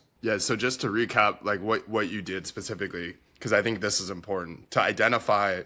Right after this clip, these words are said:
the issue, you looked at all the pieces that we, so you created an Excel spreadsheet of all the pieces that we published, so, like, all the U R Ls,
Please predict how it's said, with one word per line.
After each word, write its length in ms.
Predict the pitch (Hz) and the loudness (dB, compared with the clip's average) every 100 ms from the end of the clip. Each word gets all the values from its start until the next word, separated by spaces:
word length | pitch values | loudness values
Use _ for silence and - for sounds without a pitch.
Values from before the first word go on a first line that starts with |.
| - | -10
the 160 | 92 101 | -8 -6
issue, 520 | 107 - 85 78 98 - - - - _ _ | -6 -6 -8 -10 -14 -20 -20 -20 -20 _ _
you 200 | - 110 | -4 0
looked 220 | 113 113 117 | 2 2 4
at 200 | 107 - | 4 4
all 200 | 107 113 | 4 4
the 80 | 123 | 4
pieces 380 | 120 113 120 98 | -2 -4 -4 -4
that 100 | 101 | -6
we, 160 | 92 95 - | -6 -8 -4
so 200 | 120 104 | -2 -2
you 200 | 101 101 | -4 -4
created 300 | 120 110 110 | -2 0 -2
an 60 | |
Excel 320 | 98 - 101 | -4 0 0
spreadsheet 600 | 98 - 90 - 90 107 - _ _ _ - | 0 -4 -4 -6 -8 -10 -14 _ _ _ -2
of 180 | 101 - | -2 2
all 240 | 104 117 | 4 6
the 80 | 135 | 4
pieces 400 | - 120 117 110 | 0 -2 -2 0
that 100 | 107 | 2
we 80 | 95 | 0
published, 640 | 90 95 87 95 123 - | -2 -6 -4 -6 -6 -8
so, 160 | - 104 | -4 -4
like, 200 | 98 90 | -4 -4
all 160 | - 107 | -2 -2
the 100 | 107 | -2
U 140 | 104 | 0
R 120 | 101 | 0
Ls, 360 | 95 92 101 | 0 -4 -4